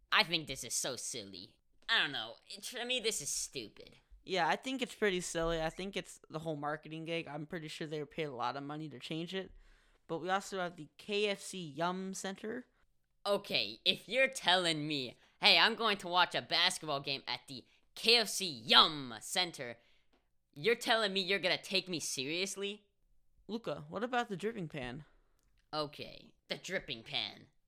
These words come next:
Speaker 1: The Dripping Pan. You don't even have arena or stadium in there. It's home of Lewes F C and English Football Club. And then there's the University of Phoenix Stadium.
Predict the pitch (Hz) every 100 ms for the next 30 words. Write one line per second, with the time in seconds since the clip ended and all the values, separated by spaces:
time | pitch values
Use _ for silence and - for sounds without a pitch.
0 | _ 151 190 160 190 151 135 127 110 160
1 | 202 214 202 175 147 147 180 185 - 180
2 | 170 - 170 147 139 135 113 110 110 -
3 | _ _ - _ - 190 - - 220 240
4 | 247 - 180 143 127 123 139 190 208 202
5 | - 170 - - 170 175 180 - _ _
6 | - 143 190 185 185 - - 165 156 147
7 | - 147 113 - - _ _ _ _ _
8 | _ _ - 160 135 143 175 226 247 214
9 | 185 175 147 143 151 147 - _ - 117
10 | 170 247 202 208 202 190 180 - 135 -
11 | - 151 165 151 - - - 143 139 110
12 | 120